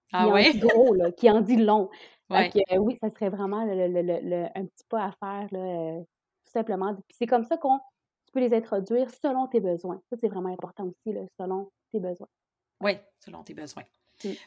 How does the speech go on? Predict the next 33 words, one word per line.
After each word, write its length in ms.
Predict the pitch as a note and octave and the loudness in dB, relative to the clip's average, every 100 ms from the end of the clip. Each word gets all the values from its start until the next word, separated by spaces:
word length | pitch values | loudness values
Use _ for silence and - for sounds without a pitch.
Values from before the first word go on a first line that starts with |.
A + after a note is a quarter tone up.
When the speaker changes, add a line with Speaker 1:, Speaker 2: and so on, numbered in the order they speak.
| - | -14
Speaker 2:
Puis, 440 | - A3 G#3 G3 F#3+ | -6 -4 -4 -4 -2
heu, 280 | F#3 F3+ | -2 -2
j'aimerais 220 | F#3 F#3+ G3 | -4 -6 -6
savoir 440 | A3+ F#3+ A3+ B3 - | -6 -4 -4 -6 -8
où 60 | |
est-ce 160 | A#3 C#4+ | -8 -8
qu'on 140 | G3+ | -10
peut 160 | F#3 A#3+ | -10 -12
te 60 | A3 | -14
trouver, 600 | - F3+ - F#3 G#3+ _ _ _ - - | -16 -14 -8 -8 -8 _ _ _ -20 -8
heu, 840 | E3+ E3 E3 D#3+ D#3 D#3 D3+ D3 D3 _ | -6 -6 -8 -10 -10 -10 -10 -12 _ _
pour, 300 | - D#3 E3+ | -16 -14 -10
heu, 160 | D#3 | -10
te 80 | D3+ | -8
rejoindre 400 | D#3+ E3 F3 G3+ | -10 -8 -8 -8
justement 340 | G3+ - E3+ F#3+ | -8 -8 -8 -8
si 120 | - | -10
on 80 | E3 | -14
est 160 | D#3 | -14
intéressé 600 | D#3+ D#3 E3 E3 - A3+ | -16 -14 -14 -14 -12 -8
à 80 | A3+ | -6
essayer 680 | G#3 G#3 F#3 F#3+ G#3 G#3+ G#3+ _ | -6 -6 -8 -8 -10 -8 -10 _
avec 260 | D#3 D3 C#3+ | -12 -12 -12
un 120 | D3+ | -10
échantillon 560 | F3+ F3+ E3+ - F#3+ C#4 | -8 -8 -10 -6 0 0
<laughs> 180 | A3+ F4+ | 0 0
ou 160 | D#4 | 2
avec 280 | G#3+ F#3 F#3 | 2 0 -4
un 100 | F#3+ | -6
kit 120 | G#3+ | -8
de 120 | G3 F3 | -10 -8
départ, 500 | D#3+ - F3+ G3 G3 | -8 -8 -8 -8 -10
là ? 140 | F#3+ | -14